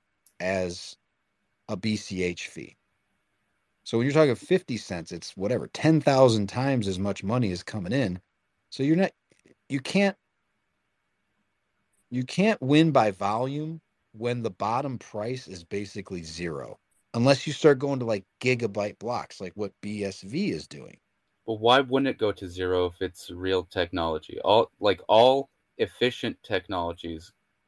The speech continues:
Speaker 1: Because otherwise you have a
Speaker 2: head
Speaker 1: span,
Speaker 2: towards
Speaker 1: like,
Speaker 2: zero.
Speaker 1: why wouldn't somebody just spam the shit out of the network?
Speaker 2: If the
Speaker 1: If it's
Speaker 2: network can
Speaker 1: free.
Speaker 2: handle it, then the fee is zero. If the network can't handle it, then the fee is something. See what I'm saying? That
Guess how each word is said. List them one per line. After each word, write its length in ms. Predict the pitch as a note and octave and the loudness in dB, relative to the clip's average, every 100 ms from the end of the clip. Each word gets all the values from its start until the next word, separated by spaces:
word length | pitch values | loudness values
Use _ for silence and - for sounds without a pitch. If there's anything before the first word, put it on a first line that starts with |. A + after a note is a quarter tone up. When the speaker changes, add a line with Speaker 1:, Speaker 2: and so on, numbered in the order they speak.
| - - | -16 -4
Speaker 1:
Because 220 | C#3 D#3 | 0 4
otherwise 380 | G#3 F#3+ E3 D3 | 6 6 4 0
you 40 | |
have 120 | C#3 | -4
a 140 | B2+ A#2+ | -4 -2
Speaker 2:
head 140 | A2 | -2
Speaker 1:
span, 80 | E3 | 0
Speaker 2:
towards 180 | G2 F2 | -2 -2
Speaker 1:
like, 80 | F2+ | -2
Speaker 2:
zero. 100 | C3+ | -2
Speaker 1:
why 120 | D#3+ | 0
wouldn't 220 | F3+ E3 | -2 -4
somebody 240 | D#3+ D3+ | -4 -4
just 260 | C3+ B2+ - | -4 -8 -10
spam 280 | C3+ C#3 C#3 | -8 -6 -6
the 60 | |
shit 260 | A#2 - C3+ | -8 -4 -2
out 60 | B2 | -2
of 60 | |
the 80 | A2 | -4
network? 440 | A2 C#3 E2+ - _ _ _ _ _ _ _ _ _ _ _ _ _ _ _ _ _ | -8 -8 -12 -18 _ _ _ _ _ _ _ _ _ _ _ _ _ _ _ _ _
Speaker 2:
If 200 | B2 A2 | 6 6
the 100 | - | 6
Speaker 1:
If 60 | G2+ | 4
it's 40 | G#2 | 6
Speaker 2:
network 300 | A#2+ G#2+ - | 4 2 0
can 100 | G2+ | 6
Speaker 1:
free. 120 | D#3+ | 6
Speaker 2:
handle 240 | C3+ G2+ | 6 2
it, 100 | F#2+ | 0
then 120 | G2 | 0
the 100 | F#2 | -2
fee 200 | - G2+ | 0 2
is 120 | F#2 E2+ | 2 2
zero. 360 | G2 D2 C2 | 0 0 -4
If 120 | A1+ | -6
the 100 | - | -2
network 300 | G2+ E2+ F2 | 0 0 -4
can't 340 | - C3+ D#3 - | -4 -2 -2 -2
handle 420 | G#2+ F2 F2 E2+ | -2 -2 0 0
it, 120 | E2 - | 0 -2
then 200 | E2+ D#2 | -6 -4
the 80 | D#2+ | -8
fee 260 | - E2+ | -6 -6
is 140 | C#2+ - | -6 -8
something. 440 | E2+ - - A2 _ _ _ _ _ _ _ _ _ _ _ _ - | -8 -8 -12 -12 _ _ _ _ _ _ _ _ _ _ _ _ 0
See 100 | B2 | 0
what 40 | |
I'm 60 | A2+ | 2
saying? 280 | C3 A#2+ A2 | 2 4 4
That 160 | A#2+ | 2